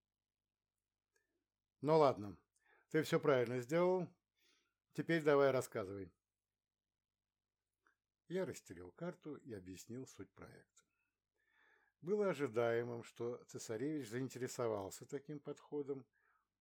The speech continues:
и мне пришлось много времени потратить на объяснение военных аспектов колонизации новых земель. Но это его только радовало.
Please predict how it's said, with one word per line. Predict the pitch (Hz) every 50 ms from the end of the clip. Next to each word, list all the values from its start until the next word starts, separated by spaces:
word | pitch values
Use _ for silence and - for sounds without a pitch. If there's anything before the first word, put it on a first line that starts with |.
| _ _ -
и | 117
мне | 113 123 135 127
пришлось | - 131 131 - - 139 131 127 - -
много | 113 117 120 120 107 101 107
времени | 95 104 113 120 110 101 104 101 98
потратить | 98 - 104 104 - - 127 131 123 123 113 -
на | - 110
объяснение | 110 101 101 110 117 - - - 120 113 107 98 95 92 90
военных | 78 82 101 95 90 90 95 95 95 95 90 - -
аспектов | - 90 - - - 123 139 143 - - - 131 - _ _ _ _ _ _ _ _ _ _ _ _ -
колонизации | - 120 113 117 110 110 98 87 101 107 110 - - - 107
новых | 95 95 92 92 90 82 76
земель. | - 98 90 85 71 62 60 _ _ _ _ _ _ _ _ _ _ _ _ _ _ _ _ _ _ _ _ _ _ _ _ _ _ _ -
Но | 131 147 -
это | - 196 220 208 208 180
его | 156 143 139 143
только | 143 175 180 175 - 139
радовало. | 113 110 107 98 101 101 101 101 95 95